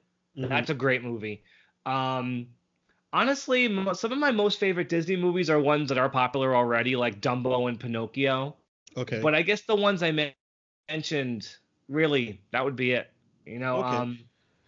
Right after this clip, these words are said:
Speaker 1: Uh, I don't know if this one's under the radar, but I never see it on people's lists, but I've always had a thing for Meet the Robinsons. I've always thought that was a great film, man.
Speaker 2: Oh, Meet the Robinsons? Oh, y-, you know
Speaker 1: Mm-hmm.
Speaker 2: what? I've seen it once or twice, and obviously I own it 'cause it's part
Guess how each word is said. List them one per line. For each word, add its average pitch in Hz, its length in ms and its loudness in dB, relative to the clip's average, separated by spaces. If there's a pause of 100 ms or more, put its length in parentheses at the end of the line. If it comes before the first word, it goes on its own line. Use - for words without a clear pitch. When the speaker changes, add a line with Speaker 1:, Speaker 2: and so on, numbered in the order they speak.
(140)
Speaker 1:
Uh, 160 200 0
I 143 60 4
don't 262 120 0
know 381 80 2
if - 80 -4
this 247 180 0
one's 202 180 0
under 180 200 -2
the 143 120 0
radar, 170 360 0
but 139 140 -2
I 135 120 0
never 170 320 2
see 208 200 -6
it 190 60 -2
on 170 120 -2
people's 165 340 -4
lists, 147 360 2
but 135 260 -2
I've 175 280 -4
always 180 340 4
had 151 180 2
a 139 40 2
thing 151 200 0
for 139 140 2
Meet 127 200 2
the 131 60 -4
Robinsons. 120 760 -6
I've 131 180 2
always 151 160 4
thought 139 140 4
that 131 80 4
was 123 120 0
a 117 60 -4
great 123 400 0
film, 117 320 -4
man. 127 300 -12 (1800)
Speaker 2:
Oh, 156 140 2
Meet 151 220 2
the 147 80 0 (1000)
Robinsons? 190 640 -6 (100)
Oh, 220 120 0
y-, 233 60 4
you 220 260 0
know 254 80 4
Speaker 1:
Mm-hmm. 262 60 4
Speaker 2:
what? 233 100 2
I've 175 80 -4
seen 220 260 -2
it 226 120 -4
once 180 220 0
or 180 60 0
twice, 151 380 0
and 135 100 -4
obviously 139 380 0
I 131 40 2
own 135 220 -2
it - 140 -4
'cause 135 100 -4
it's 123 120 -6
part 123 220 -4